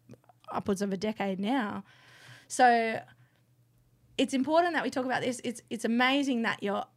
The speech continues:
asking my experience. And I think, like, both of our work with youths and, um, ongoing conversations, but generally, if you, Smalls, are treating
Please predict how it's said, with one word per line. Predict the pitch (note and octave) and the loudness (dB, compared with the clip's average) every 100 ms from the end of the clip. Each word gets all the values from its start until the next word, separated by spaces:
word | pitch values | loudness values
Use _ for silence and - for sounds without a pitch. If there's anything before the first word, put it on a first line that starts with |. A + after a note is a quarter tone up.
| - | 0
asking | G3+ A3+ - B3+ A#3+ | 2 2 0 2 2
my | A3+ | 2
experience. | - - G#3+ A#3 F4 A#4+ A4+ - - _ _ _ _ _ _ _ _ | -2 -6 -4 -2 -2 -4 -8 -12 -18 _ _ _ _ _ _ _ _
And | A#3 A#3 A3+ A3+ A#3 | -2 0 -2 -4 -4
I | A3 | -6
think, | A3 A#3+ A#3 - | -2 -4 -4 -4
like, | A3 A3 A3 - | -2 -2 -2 -8
both | G3+ G#3 A#3 | -2 -2 0
of | A3 | 0
our | G#3+ | 0
work | G#3 G#3+ | 0 -4
with | G#3 G#3+ - | -4 -8 -8
youths | - G3+ G#3 G3+ - | -8 -4 -2 -4 -6
and, | F#3+ G3 G3+ G3 - - - - - - | -8 -6 -6 -8 -10 -16 -20 -20 -16 -4
um, | G3+ G3+ - | 0 0 -2
ongoing | G#3+ G#3 G#3 | -2 -2 -2
conversations, | G#3+ G#3 G3+ G3 A3+ G3+ G3+ G3 | -4 -6 -2 -2 -2 -6 -8 -8
but | - - _ | -10 -12 _
generally, | - A3+ C4 C#4 B3+ G#3+ | -4 -2 0 0 -2 -4
if | - G#3 G3 | -8 -10 -8
you, | G3 A3 C4 D#4 F4 G4 - - | -6 -2 0 0 2 0 -4 -12
Smalls, | - D4+ D#4+ E4+ - | -6 -2 -2 -2 0
are | G#3+ G#3+ | 0 0
treating | - A3+ A#3+ C4 B3+ | -2 -2 2 2 0